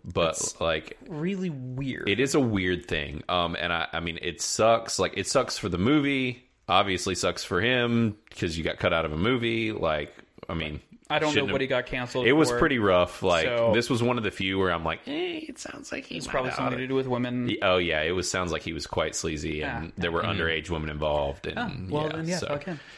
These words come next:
Speaker 1: yeah, so
Speaker 2: Don't
Speaker 1: I think
Speaker 2: feel
Speaker 1: he was
Speaker 2: bad at all.
Speaker 1: being pretty shitty, um, which is funny because he started showing up a bunch on TikTok, which is real weird. He's, like, trying to
Speaker 3: Hmm.
Speaker 1: make himself come back, but, um,
Speaker 3: He was probably trying to do that with the movie and then
Speaker 1: Yeah.
Speaker 3: doing that, and then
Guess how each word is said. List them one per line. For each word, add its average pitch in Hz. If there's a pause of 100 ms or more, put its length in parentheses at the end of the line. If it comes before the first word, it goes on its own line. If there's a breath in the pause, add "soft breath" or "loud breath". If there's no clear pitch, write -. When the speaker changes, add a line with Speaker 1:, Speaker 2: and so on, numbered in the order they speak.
Speaker 1:
yeah, -
so -
Speaker 2:
Don't 85
Speaker 1:
I 95
think 117
Speaker 2:
feel 120
Speaker 1:
he -
was 160
Speaker 2:
bad 170
at -
all. 98
Speaker 1:
being 90
pretty 82
shitty, -
um, 82
which 104
is 98
funny 127
because 101
he 90
started 87
showing 85
up 78
a 85
bunch 80
on 80
TikTok, 80
which 78
is 80
real 76
weird. 71 (160 loud breath)
He's, 78
like, 76
trying 78
to -
Speaker 3:
Hmm. 90
Speaker 1:
make 87
himself -
come 76
back, 73
but, 85
um, 82 (280 loud breath)
Speaker 3:
He 135
was 139
probably 202
trying 165
to 110
do 113
that 117
with 101
the -
movie 98
and 90
then 82
Speaker 1:
Yeah. 71
Speaker 3:
doing 92
that, 87
and 87
then 82